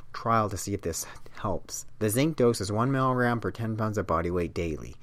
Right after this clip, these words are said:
Vitamin E. This can be used orally and or topically. The oral dose is a hundred international units per ten pounds of body weight daily. It stimulates the skin immune system and is a potent antioxidant. Topically or moisturize dry, cracked pads.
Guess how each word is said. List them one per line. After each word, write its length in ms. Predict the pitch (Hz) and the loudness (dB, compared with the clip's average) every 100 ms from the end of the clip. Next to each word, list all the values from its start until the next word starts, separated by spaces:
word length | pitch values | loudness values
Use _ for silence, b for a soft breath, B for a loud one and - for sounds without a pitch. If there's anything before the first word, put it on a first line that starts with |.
| b | b
Vitamin 500 | 101 104 120 123 120 | 4 8 8 6 4
E. 220 | 110 76 - | 0 -2 0
This 160 | 127 | 0
can 120 | - | 2
be 80 | 123 | 2
used 160 | 110 - | 2 0
orally 480 | 98 113 135 160 - | 2 4 4 2 0
and 260 | 104 120 110 | 0 2 2
or 120 | 98 | 2
topically. 720 | - 101 101 104 - 71 71 B B - | 0 -2 0 -4 -4 -4 -4 B B -2
The 120 | 110 | 2
oral 300 | 110 113 143 | 6 6 8
dose 300 | 139 139 160 | 8 6 4
is 120 | 113 | 0
a 40 | 95 | 0
hundred 440 | 107 123 135 127 | 0 0 0 0
international 600 | - 120 127 123 123 131 113 | -4 -2 0 0 0 0 0
units 320 | 107 123 - | 0 -2 -2
per 120 | 101 | -4
ten 240 | 104 117 | -2 -2
pounds 220 | 117 117 110 | 0 0 0
of 60 | |
body 240 | 87 85 92 | 2 2 2
weight 240 | 92 - | -2 -2
daily. 400 | 90 90 78 - - - | -2 -2 -4 -10 -8 -4
It 160 | - | -2
stimulates 600 | - 135 139 135 135 - | 0 2 2 2 0 -2
the 100 | 104 | -6
skin 240 | - 120 104 | -4 -2 0
immune 260 | 98 120 | 0 -2
system 380 | - 123 - 135 | -2 -4 -2 -4
and 80 | 107 | -2
is 80 | 95 | -4
a 60 | |
potent 440 | - - 131 107 98 | -6 -4 -4 -2 -2
antioxidant. 800 | 87 95 92 87 - 73 69 - - - | -2 0 0 0 -4 -8 -8 -12 -16 6
Topically 580 | 147 160 180 185 180 131 | 8 8 6 4 4 4
or 140 | 98 | 4
moisturize 760 | 101 104 117 - 120 104 92 | 2 0 0 0 2 2 0
dry, 320 | - 92 92 101 - | 2 4 6 2 -2
cracked 420 | - 95 87 - | -4 -2 -2 -4
pads. 560 | - 113 113 117 123 | -6 -2 0 -2 -4